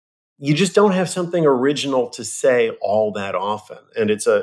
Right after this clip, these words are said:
it's a luxury to be able to wait until you do to say it. But, you know, if you're cranking out content because people are subscribing or because, you know, you're employed to do a column every other week, uh, it's hard not to return to the same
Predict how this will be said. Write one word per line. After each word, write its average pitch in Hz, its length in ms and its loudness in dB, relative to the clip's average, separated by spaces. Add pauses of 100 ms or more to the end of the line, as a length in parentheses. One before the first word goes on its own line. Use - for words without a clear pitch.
it's 113 160 -6
a 110 40 0
luxury 113 600 2
to 104 120 -18
be 101 180 -4
able 98 180 -4
to - 120 -18
wait 95 500 2 (340)
until 101 280 -6
you 87 160 -6
do 98 420 0 (180)
to - 100 -14
say 104 320 2
it. - 140 -6 (160)
But, 101 340 0
you 127 160 -2
know, 98 320 0
if 107 220 -12
you're 113 100 -12
cranking 120 380 -6
out 101 220 -6
content 110 580 -6 (400)
because 113 280 0
people 120 320 0
are 95 80 4
subscribing 98 920 -2 (440)
or 101 220 4
because, 98 380 -2
you 107 260 -12
know, 90 240 -8
you're 95 260 -8
employed 107 680 2
to 101 80 -8
do 101 260 0
a 92 80 0
column 113 340 2
every 85 240 -4
other 95 220 -10
week, 98 440 -18 (260)
uh, 98 380 0
it's - 260 -6
hard 135 420 2
not 143 320 2
to 117 100 -8
return 127 500 -4
to 139 100 -10
the 131 120 -10
same 123 540 -4